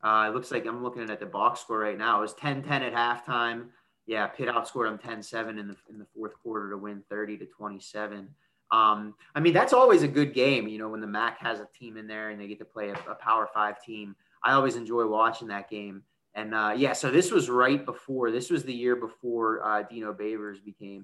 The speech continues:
head coach. And as, uh, as Reese mentioned, right after Dave Clawson left to go to, uh, where's he at now, Dave Clawson? Is he Wake Forest, I think, um, or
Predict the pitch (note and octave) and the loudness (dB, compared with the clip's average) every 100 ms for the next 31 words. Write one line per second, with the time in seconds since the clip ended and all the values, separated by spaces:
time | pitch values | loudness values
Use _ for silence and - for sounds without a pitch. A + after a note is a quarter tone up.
0 | B2+ G2+ _ G#2+ G2+ G2 G#2 G2+ _ _ | -16 -16 _ -8 -8 -8 -14 -16 _ _
1 | - G#2+ G2+ G#2+ G2+ G2+ - G#2+ G#2+ - | -6 -4 -2 -2 0 0 -2 -4 -6 -10
2 | F2 G#2+ A2 G#2 G#2 G#2 G2+ G#2 G2 G2+ | -12 -8 -8 -8 -10 -10 -10 -12 -8 -6
3 | G2+ G2+ G2 G2 F#2+ G2 - G#2+ G#2+ G#2 | -6 -6 -10 -10 -10 -10 -4 0 0 0
4 | G2 G2+ G2+ G2+ _ _ _ _ _ A2 | -12 -8 -8 -8 _ _ _ _ _ -8
5 | G#2+ G#2+ G#2+ G#2+ G2+ - A#2 G#2+ G#2+ G#2 | -2 0 0 -2 -4 -14 -14 -12 -10 -10
6 | G2+ G#2 G#2 G#2 G2+ G#2 G2+ B2+ B2+ E3 | -10 -4 -2 -2 -2 -6 -6 -8 -6 -8
7 | B2+ A2 G2+ F#2+ - G#2 - - G#2 G2+ | -6 -8 -12 -16 -12 -12 -10 -8 -6 -6
8 | - G2+ G2+ B2 A#2+ B2 - B2 C#3 C#3 | -12 -18 -14 -6 -4 -4 -6 -6 -4 -6
9 | C#3 C#3+ D3 D3 _ _ _ _ B2 A2+ | -10 -8 -10 -10 _ _ _ _ -2 2
10 | G#2+ G#2+ G#2 G2+ F#2+ | 0 0 -2 -4 -6